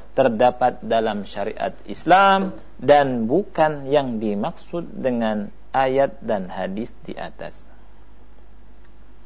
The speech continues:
Contoh, puasa sehari dari terbit fajar sampai terbenam matahari.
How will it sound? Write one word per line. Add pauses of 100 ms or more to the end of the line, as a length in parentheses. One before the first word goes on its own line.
(1300)
Contoh, (1400)
puasa
sehari
dari
terbit
fajar
sampai
terbenam
matahari.